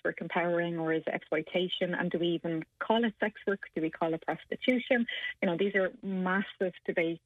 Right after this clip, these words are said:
that I don't think there's an end in <laughs> sight for seeing, you know, the one direct answer.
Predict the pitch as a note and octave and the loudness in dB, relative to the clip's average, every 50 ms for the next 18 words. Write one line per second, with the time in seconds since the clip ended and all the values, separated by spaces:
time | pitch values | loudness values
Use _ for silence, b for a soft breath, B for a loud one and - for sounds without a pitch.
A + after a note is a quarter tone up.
0 | - - - - F3+ E3 D#3+ - - F3+ F3 F#3 F3 F3 F#3+ F#3 F3 F3 F3 F3 | -18 -6 -2 0 2 2 0 0 -2 0 0 0 0 0 -2 0 2 0 0 0
1 | G3 F#3 - - E3+ F3+ F3+ F3+ F3+ F3+ F3+ - - - G3 A3 B3+ A3+ - - | -2 -2 0 0 0 0 0 0 0 -2 -2 -4 0 2 2 4 4 2 0 0
2 | - B3+ G#3+ - - - G#3 G3 G3+ G#3 B B B B B B B - A#3 G3 | 0 0 0 0 0 -2 0 0 0 -2 B B B B B B B 2 2 4
3 | E3+ E3+ E3+ - A#3 - _ - G3+ F3 E3 E3 F3 F3 E3+ E3+ - E3+ E3+ E3+ | 4 2 2 0 -6 -10 _ -2 -2 0 2 0 0 -2 -2 -2 -2 -2 -2 -2
4 | - - E3 F3 F#3+ - - F#3 F3+ | -2 -4 -2 -2 -2 -2 -2 -4 -4